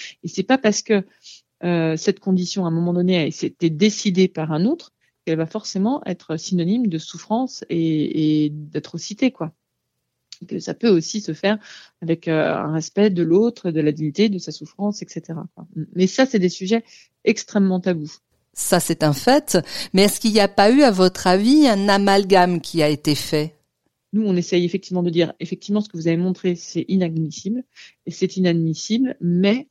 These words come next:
Speaker 1: euh, bah, comment on fait ? Proposons, trouvons des solutions. Et, enfin, en tout cas, nous, le bœuf éthique, c'est une solution en disant, on va continuer à devoir mon-, manger des animaux.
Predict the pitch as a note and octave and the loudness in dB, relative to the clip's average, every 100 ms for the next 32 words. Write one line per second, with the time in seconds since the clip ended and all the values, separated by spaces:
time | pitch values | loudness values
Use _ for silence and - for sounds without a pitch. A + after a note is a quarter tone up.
0 | - F3+ E3 D3+ C3+ C#3+ C#3+ - _ A#3 | -8 -4 0 0 -2 -4 -6 -6 _ 2
1 | G#3 F#3 - E3+ A3 A#3 - G3 F#3+ F#3+ | 4 2 -2 -2 -2 -4 -6 -4 -2 -2
2 | G#3 - G3 G#3 F#3+ F#3+ F3 E3 - A#3+ | -4 -6 -2 0 0 -2 -6 -6 -6 -4
3 | G#3 E3 D3 - D3 - E3+ F#3 F3 E3 | -2 -2 -4 -8 -14 -10 -2 0 0 -2
4 | E3 E3 - G#3 - - G#3 - E3+ - | -6 -10 -12 -10 -8 -4 -4 -4 -12 -8
5 | G#3+ F3 G3 G#3+ _ _ _ _ E3+ F#3 | -6 -4 -4 -6 _ _ _ _ -6 -4
6 | A#3+ G#3+ G#3+ G#3+ A#3+ F3+ E3+ E3+ E3+ E3 | -6 -4 -2 0 0 0 -2 -2 -4 -4
7 | F3 F3 - F3+ E3 F3 E3 D#3 D#3+ E3 | -4 -4 -4 -4 -4 -4 -4 -2 -2 -2
8 | A3 | -4